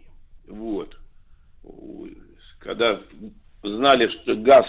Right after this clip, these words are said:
только бывает, этот, на кухне, вот, значит, тогда, э, исторически было противостояние «Спартака» и «Динамо». Вот.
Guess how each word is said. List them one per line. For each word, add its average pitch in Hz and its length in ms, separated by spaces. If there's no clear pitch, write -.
только 113 280
бывает, 110 560
этот, - 340
на 101 140
кухне, 202 500
вот, 107 480
значит, 107 720
тогда, 180 680
э, 104 60
исторически 107 1400
было 147 240
противостояние 131 1120
«Спартака» 127 600
и 135 240
«Динамо». 123 680
Вот. 87 340